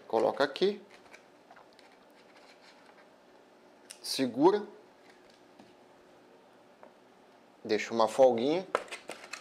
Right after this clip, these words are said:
Deixa aqui que é mais fácil. Pronto.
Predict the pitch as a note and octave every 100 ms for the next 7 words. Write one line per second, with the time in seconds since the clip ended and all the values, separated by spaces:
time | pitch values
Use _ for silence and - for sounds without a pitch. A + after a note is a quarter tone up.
0 | - - - - - - - - - -
1 | - - - - - - - - - -
2 | - - - - - - D#2+ E2 - -
3 | - - - - - - - - - -
4 | - - - - - - - - - -
5 | - - - - - - - - - -
6 | - - - - - A2+ F2+ -